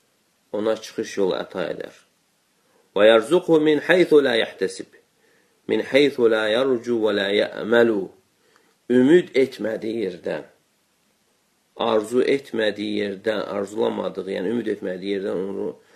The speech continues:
ona ruzi əta edər. Və qavluhu ta'ala: "Və men yetevəkkəl aləllahi fəhuvə hasbuh."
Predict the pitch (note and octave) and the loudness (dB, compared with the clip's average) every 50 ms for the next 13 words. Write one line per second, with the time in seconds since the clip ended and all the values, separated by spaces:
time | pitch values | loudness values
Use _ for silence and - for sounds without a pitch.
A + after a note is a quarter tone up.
0 | _ _ _ _ _ - G2 G2+ G2+ G2 G2 G2 F#2+ F#2 F2 F#2+ - - - - | _ _ _ _ _ -10 -6 -4 -4 -4 -4 -4 -6 -6 -6 -6 -8 -8 -8 -10
1 | - C#2 - - - - - _ _ _ - - - - _ _ - C#3+ D3 - | -10 -8 -8 -8 -10 -14 -18 _ _ _ -20 -20 -20 -20 _ _ 4 4 6 8
2 | A#3+ A3+ A3 F#3 E3+ D#3+ D#3 E3 E3 D#3+ E3 E3 D#3 D3+ D3 D3 D#3 D#3 D3+ D3 | 8 8 8 8 4 4 4 2 2 2 4 4 2 2 2 4 4 4 4 4
3 | C#3 - D3 D3 D3 C#3+ - D3 C#3 C3+ B2+ B2+ B2+ A#2+ A#2 B2 C#3 C#3 C3 A#2 | 4 2 2 2 2 2 0 0 2 2 2 2 2 2 2 2 2 2 0 2
4 | A2 C3 B2 A#2 A#2 A#2+ A#2+ G#2+ - C3 C#3+ C#3+ - - C#3+ D#3 D#3+ D3+ D#3 - | 0 0 0 2 0 0 0 0 0 0 0 0 -2 0 4 4 4 4 2 -6
5 | _ | _